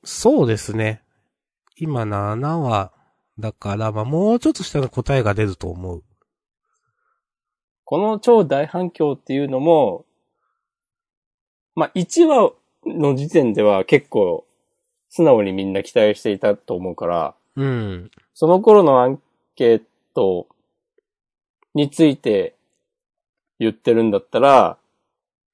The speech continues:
Speaker 1: まあ、その後話が進むにつれて、みんながどう思っているのかまだわからないので、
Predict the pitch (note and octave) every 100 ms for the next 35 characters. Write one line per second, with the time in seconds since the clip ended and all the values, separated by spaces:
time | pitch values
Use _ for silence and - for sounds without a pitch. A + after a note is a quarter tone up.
0 | _ _ _ C#3+ B2 C3 C3+ C3+ A#2+ B2
1 | B2 B2 A#2 - A2+ A#2 G#2 - F2+ F2
2 | - E2 - - _ _ _ _ _ _
3 | _ _ _ _ _ _ _ - G#2 G2+
4 | G2 G2 G#2+ G2 F#2 G#2 A2 G2 A2 G2
5 | F#2 G2 G2+ - G2 F#2+ F#2 G2 F#2 E2+
6 | F#2 G2+ F#2+ D#2+ - E2+ - F#2+ F2+ F2
7 | E2+ - _ _ _ _ _ _ F2 E2+
8 | E2+ E2+ F2 A2+ A2+